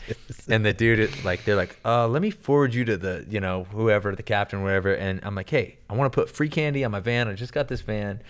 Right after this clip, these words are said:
Speaker 2: I think it'd be funny. And I'll actually hand out
Speaker 1: <laughs> Hand out
Speaker 2: candy."
Speaker 1: candy.
Speaker 2: And they're like,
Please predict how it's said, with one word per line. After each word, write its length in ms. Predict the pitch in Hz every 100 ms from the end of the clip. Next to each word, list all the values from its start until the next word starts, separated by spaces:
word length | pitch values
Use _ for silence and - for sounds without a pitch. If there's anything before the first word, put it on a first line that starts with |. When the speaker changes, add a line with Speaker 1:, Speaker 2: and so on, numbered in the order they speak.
| - -
Speaker 2:
I 40 |
think 120 | 120
it'd 100 | 120
be 60 | 113
funny. 380 | 110 104 104 98 - -
And 100 | 131
I'll 40 |
actually 440 | 123 139 143 143 127
hand 200 | 120 113
out 160 | 107 -
Speaker 1:
<laughs> 0 |
Hand 40 |
out 200 | 127 110
Speaker 2:
candy." 180 | 117 113
Speaker 1:
candy. 400 | - - 107 120 120
Speaker 2:
And 120 | 127
they're 60 | 123
like, 240 | 104